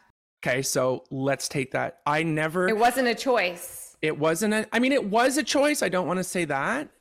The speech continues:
Speaker 1: It was, but I was in a situation where I was forced to make a choice.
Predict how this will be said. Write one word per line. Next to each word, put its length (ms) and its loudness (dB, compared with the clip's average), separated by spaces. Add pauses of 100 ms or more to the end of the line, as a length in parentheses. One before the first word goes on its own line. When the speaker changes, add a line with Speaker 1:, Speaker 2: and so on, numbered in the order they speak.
(120)
Speaker 1:
It 160 0
was, 200 2
but 200 -2
I 80 2
was 160 0
in 100 0
a 60 0
situation 880 -4
where 160 -4
I 100 -4
was 220 -4
forced 680 -6 (140)
to 120 -12
make 260 -10
a 40 -14
choice. 720 -8